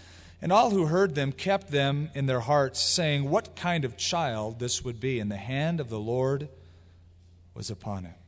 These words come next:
What kind of a child is this son of Zacharias and Elizabeth going to be? Well, first of all, he's gonna be great. In fact, Jesus said, "There's no greater person born among women than John the Baptist."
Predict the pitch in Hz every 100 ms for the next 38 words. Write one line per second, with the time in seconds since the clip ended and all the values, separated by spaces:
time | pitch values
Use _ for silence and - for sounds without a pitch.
0 | - - - - - - - - - -
1 | - - - 208 - 240 262 254 - -
2 | 220 147 110 131 120 151 139 - - -
3 | - - 233 214 160 175 185 175 151 143
4 | 151 151 135 - - - 131 135 135 143
5 | 131 127 127 127 127 120 110 113 90 113
6 | 196 233 233 - - - 214 - 151 135
7 | 143 127 143 135 123 135 117 - - -
8 | - - - - - - 160 - 214 180
9 | 139 202 190 180 - 175 180 165 131 143
10 | 160 214 254 226 160 165 208 226 220 220
11 | 214 220 - 214 165 117 196 220 226 214
12 | 190 202 196 202 196 139 113 85 - -
13 | - 110 107 123 123 117 120 107 98 92
14 | -